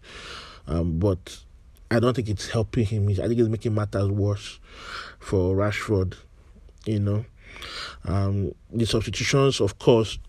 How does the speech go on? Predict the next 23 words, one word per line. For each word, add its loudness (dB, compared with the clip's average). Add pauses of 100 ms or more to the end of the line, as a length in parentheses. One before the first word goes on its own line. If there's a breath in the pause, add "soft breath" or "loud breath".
changed 4
the 0
game 4
in -2
our 0
favour. 2 (760 loud breath)
It -2
kept 2
us 2
steady. 2 (680)
And 0
the 0
fact 2
that 2
Atletico 2
could -6
not 0
grab 2
a, 0 (420)
a -2
second -2
goal, 2 (840 soft breath)
um, -2